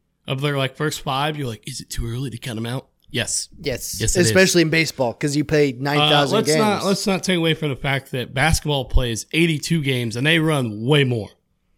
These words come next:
Speaker 2: They do. They do.
Speaker 1: That's, I mean, that's way too many games.
Speaker 2: Their games are way shorter, though.
Speaker 1: Yeah, but way more physically demanding.
Speaker 2: Oh, absolutely.
Speaker 1: Yeah, you're
Speaker 2: You actually have to,
Speaker 1: jumping.
Speaker 2: you actually have to be in shape for s-, basketball.
Speaker 1: Well, Joakim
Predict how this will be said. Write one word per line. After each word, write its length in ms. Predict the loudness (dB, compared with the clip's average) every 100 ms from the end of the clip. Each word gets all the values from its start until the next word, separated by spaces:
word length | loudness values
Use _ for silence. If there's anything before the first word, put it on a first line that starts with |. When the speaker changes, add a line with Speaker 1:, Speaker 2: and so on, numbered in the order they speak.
| _ _ -12
Speaker 2:
They 160 | 2 4
do. 260 | 6 2 -4
They 180 | -4 0
do. 240 | 0 0 -2
Speaker 1:
That's, 240 | -2 -2 -2
I 80 |
mean, 380 | -2 0 -2 -8 _ -4
that's 200 | -2 0
way 200 | 2 2
too 100 | 2
many 160 | 0
games. 220 | -2 -2 2
Speaker 2:
Their 100 | 4
games 340 | 6 4 4
are 60 | 4
way 160 | 4
shorter, 380 | 2 0 -2 -2
though. 180 | -6 -8 _ _ _ _ _ _
Speaker 1:
Yeah, 240 | -10 -6 -6
but 180 | -8
way 280 | -8 -4 0
more 200 | 0 -2
physically 400 | -6 -8 -8 -10
demanding. 600 | -10 -8 -6 -8 -10 -16 -8 -2
Speaker 2:
Oh, 40 |
absolutely. 680 | 0 -2 -4 -4 -4 -6 -10 -6
Speaker 1:
Yeah, 100 | -4
you're 220 | -4 -6 0
Speaker 2:
You 80 | 4
actually 240 | 4 4
have 60 | 4
to, 40 |
Speaker 1:
jumping. 200 | 4 2
Speaker 2:
you 60 | 4
actually 240 | 4 4
have 120 | 0 0
to 80 |
be 120 | -2 -4
in 80 |
shape 340 | -4 -2 -2 -2
for 220 | -8 -10
s-, 140 | -12 -20 _
basketball. 640 | -6 -6 -10 -10 -10 -12 _ _
Speaker 1:
Well, 640 | -4 -2 0 -2 -4 -10 _ _ _ _ _ _ _ _ _
Joakim 280 | -10 -4 0